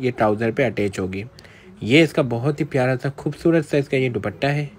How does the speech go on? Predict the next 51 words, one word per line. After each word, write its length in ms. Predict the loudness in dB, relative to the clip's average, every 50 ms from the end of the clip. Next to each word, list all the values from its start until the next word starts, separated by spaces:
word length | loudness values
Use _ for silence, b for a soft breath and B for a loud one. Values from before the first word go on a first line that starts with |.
| -20 -18 -12
शिफॉन 440 | -6 -2 -2 -2 0 0 -2 0 -2
फैब्रिक 400 | -2 -4 -4 -4 -2 -4 -6 -6 -6
पे। 120 | -8 -8 -8 B B B B B B B B B B -8
इस 120 | -8 -2 0
तरीके 280 | 2 2 2 2 2
से 120 | 2 2 2
जो 120 | 0 0
है 100 | 0 0
ये 80 | 0 0
लुकिंग 360 | -2 -2 -2 0 0 0 0
है, 120 | 0 0 0
ready 240 | 0 0 0 -2 -4
to 160 | -4 -4 -2
wear 240 | 0 0 0 0 -2 -4 B B B B B B B -4
शिफॉन 420 | -2 -2 0 2 4 4 4 4
फैब्रिक 380 | 2 2 2 2 2 2 0 0
पे 80 | -2
इसका 180 | -2 -2 0 -2
ये 60 | -2
दुपट्टा 380 | -2 -2 -2 -4 -4 -2 -2 -2
है, 180 | 0 0 -2 -2
सीक्वेंस 520 | -4 -6 -6 -4 -2 0 0 0 -2 -2
की 100 | -2 -2
वर्किंग 460 | 0 0 0 -2 -2 -2 -2 -2 0 0
है 80 | 0 0
बॉर्डर 340 | 2 2 2 2 0 -2 -2
पे, 200 | -2 -4 -4 -4 -8 b b b b b b -2 2
पल्लू 260 | 2 4 6 4 4
पे 120 | 4 2 2
आप 120 | 2 2
देख 240 | 2 2 2 2 0
लीजिए 180 | 0 0 0 -2
पूरा 200 | 0 -2 -2 -2
सीक्वेंस 440 | -2 -4 -6 -4 -2 -2 -2 -2 -4
का 120 | -6 -8 -6
काम 300 | -6 -6 -4 -4 -4 -6
है, 120 | -6 -10 -12 _ b b b b b b b b b -10 -4
ठीक 180 | -2 0 0 0
है। 120 | -2 -2 B B B B B -2
और 120 | 0 0 2
ये 240 | 4 4 4 4 2
इसका 200 | 0 -2 0 0
जो 140 | 2 4 2
है 120 | 2 2 0
ऊपर 260 | -4 -4 0 0 0
से 140 | 2 2 0
पूरी 260 | 0 0 0 0 2
लुकिंग 340 | 2 0 -2 -2 -4 -4 -4
है 60 | -4
दुपट्टे 360 | -4 -4 -6 -8 -6 -6 -8 -8
की। 140 | -8 -10